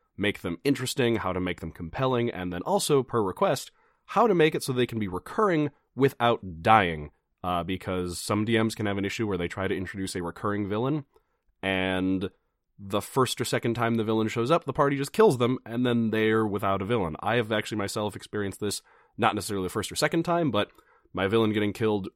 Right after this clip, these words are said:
earlier than I anticipated, and so things you can do to prevent that, but also maybe some things you can do to react to it if it does happen, because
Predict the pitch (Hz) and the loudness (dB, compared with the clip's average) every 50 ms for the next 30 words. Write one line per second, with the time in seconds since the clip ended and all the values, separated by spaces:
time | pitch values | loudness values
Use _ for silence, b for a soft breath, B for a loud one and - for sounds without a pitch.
0 | - - 156 170 165 156 143 143 139 131 127 120 113 110 110 110 107 143 - - | 0 2 4 4 6 6 4 4 4 4 2 2 2 2 0 -2 -2 -4 -6 -6
1 | 151 - 180 185 180 208 180 156 - 101 98 98 98 - - 95 95 95 98 - | -4 -2 -2 0 0 0 -2 -2 -4 -4 -6 -4 -4 -4 -2 -2 0 0 -2 -4
2 | b b b b b b - - 170 175 147 156 - 143 139 131 120 98 107 104 | b b b b b b 2 2 2 2 2 0 -2 0 0 0 0 0 -2 0
3 | 127 - 175 - 196 190 165 127 123 127 - 147 131 123 123 123 117 123 113 113 | 0 0 0 0 -2 0 0 0 -2 -2 -2 -2 -2 0 0 0 -2 -2 -2 -2
4 | 113 117 104 107 101 110 101 95 92 95 90 90 90 104 107 - - - 110 110 | -2 -2 -2 -4 -6 -6 -6 -4 -4 -4 -4 -2 2 2 0 0 0 -4 -4 -4
5 | - 98 - 131 - - - 147 - 85 82 78 - 80 82 92 87 - 95 92 | -4 -4 -6 -4 -2 -2 -2 -2 -2 -6 -8 -8 -8 -10 -10 -10 -6 -6 -6 -6
6 | 92 - - | -6 -8 -12